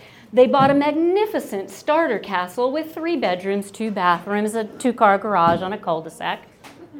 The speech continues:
And it wasn't bef-, very long before the princess gave birth to a princeling, and the family lived very happily for about twelve years. And by that time, the prince had accepted a job in the Emerald City of Atlanta,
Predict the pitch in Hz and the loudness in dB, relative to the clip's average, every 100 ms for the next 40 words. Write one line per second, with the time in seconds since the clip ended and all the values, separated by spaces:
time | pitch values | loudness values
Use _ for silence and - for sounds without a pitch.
0 | - - - - 698 719 - - 214 220 | -20 -20 -16 0 4 4 4 0 0 0
1 | 196 196 208 240 254 240 - 190 - 185 | 2 4 4 0 -8 -10 -14 -20 -4 0
2 | 214 247 180 165 180 185 208 180 175 202 | 2 2 0 -2 -4 -8 -6 -8 -6 -8
3 | 190 208 - 185 180 170 196 - 202 196 | -6 -10 -8 -8 -6 -10 -10 -10 -10 -8
4 | 202 180 185 165 196 214 _ _ _ _ | -10 -10 -14 -16 -18 -20 _ _ _ _
5 | _ - - - 185 190 190 196 170 175 | _ -20 -20 -10 -4 -4 -4 -4 -4 -4
6 | 175 180 165 165 160 - - 156 156 147 | -4 -6 -4 -6 -8 -12 -16 -14 -8 -6
7 | 185 202 175 170 160 160 170 185 _ - | -6 -4 -6 -6 -8 -8 -10 -18 _ -18
8 | 320 339 302 269 - - 180 196 196 175 | -12 -6 -4 -6 -8 -10 -6 -6 -6 -12
9 | 160 147 - _ _ _ _ _ - _ | -14 -16 -20 _ _ _ _ _ -20 _
10 | 180 190 185 196 214 254 262 240 226 226 | -8 0 2 4 2 0 -6 -6 -8 -6
11 | 269 285 285 214 214 254 254 220 208 190 | -6 -6 -6 -8 -4 -4 -4 -8 -8 -4
12 | 214 233 233 208 220 220 233 214 208 - | -2 -2 -4 -6 -8 -6 -6 -6 -8 -8
13 | 247 254 233 226 226 277 381 330 180 262 | -6 -4 -6 -6 -6 -4 -4 -2 -4 -4